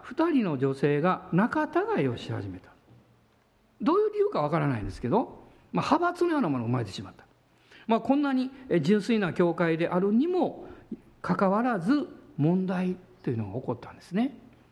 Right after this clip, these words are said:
ですから、パウロはこのピリピの教会に手紙を書いたわけです。皆さん、実はいろんな問題が起こるということはですね、そこに恵みがあるということなんですね。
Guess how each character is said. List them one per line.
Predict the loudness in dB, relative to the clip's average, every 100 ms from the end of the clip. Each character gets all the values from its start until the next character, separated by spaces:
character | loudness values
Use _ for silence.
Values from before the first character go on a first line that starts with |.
| _ _
で | -4
す | 0
か | 0
ら、 |
パ | 2 0
ウ | 2
ロ | 2
は | 2 0 -6 -8
こ | 0
の | 2 2
ピ | 0
リ | 0
ピ | 2
の | 2 0 -2
教 | 0 0
会 | 0 -2
に | -2
手 | 0
紙 | 0 0 -4
を | -6
書 | -6
い |
た | -2 -4
わ | -4
け | -12
で | -18
す。 | -20 _ _ _ _ _ _ _ -20 -20 -8
皆 | 0
さ | 2
ん、 | 2
実 | 2 2
は | 2 2 -2 -10 -20 -20 -20 _ _ _ -20 -8
い | 0
ろ | 0
ん | 0
な | 0
問 | 2 2 2
題 | 0
が | 0
起 | 0
こ | 0
る | -2 0
と | 2
い | 2
う | 0
こ | -2
と | -2
は | -4
で | -10
す | -4
ね、 | -2 -2 -6 -20 -20 _ _
そ | -6 -4
こ | 2 4
に | 4 2 -2 -12 -20 -20 _ _ _ 0
恵 | 2
み | 2 -2 -2
が | -2 -2
あ | 0
る | 0
と | 0 -2
い | -2
う |
こ | -2
と | -8
な | -14
ん | -18
で |
す | -20
ね。 | -20